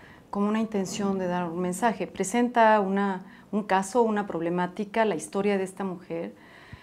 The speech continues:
Eh, el público tiene que desentrañar cuál es, qué fue lo que le pasó, por qué está ahí.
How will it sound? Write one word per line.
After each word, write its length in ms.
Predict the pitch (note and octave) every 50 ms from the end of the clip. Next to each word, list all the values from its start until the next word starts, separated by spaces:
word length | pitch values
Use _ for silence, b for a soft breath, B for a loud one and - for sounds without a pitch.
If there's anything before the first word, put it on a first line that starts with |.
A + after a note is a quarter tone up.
| B B B B -
Eh, 840 | E3 F3 F3 F3 F3 E3+ E3+ E3+ E3 E3+ E3+ F3 E3+ E3 E3 E3+ -
el 120 | - F#3 F3+
público 400 | F#3 G#3+ G3+ G3+ G#3+ G3+ G3 F#3
tiene 240 | G3+ G3 G3+ G#3 G3+
que 240 | F#3 F3 E3+ E3+ E3
desentrañar 840 | E3+ E3 - F#3 F3 E3 F#3 F3 F3 F3+ F#3 F#3+ G3+ G3+ G#3 G3+
cuál 240 | - F#3+ F#3+ F#3+ F#3+
es, 420 | F#3+ F#3+ F#3+ F#3 - - - - -
qué 80 | - F#3
fue 160 | F#3+ G#3 G3
lo 100 | F#3+ G3
que 80 | G#3+ F#3
le 80 | F3+
pasó, 640 | F3+ - F3+ F3 - - - F#3 G3 G3 G3 F#3+ G3
por 140 | - E3+ -
qué 80 | - F#3
está 200 | F3+ - - F#3
ahí. 420 | F3+ F3+ F3+ F#3+ G3+ G#3 G#3+ G#3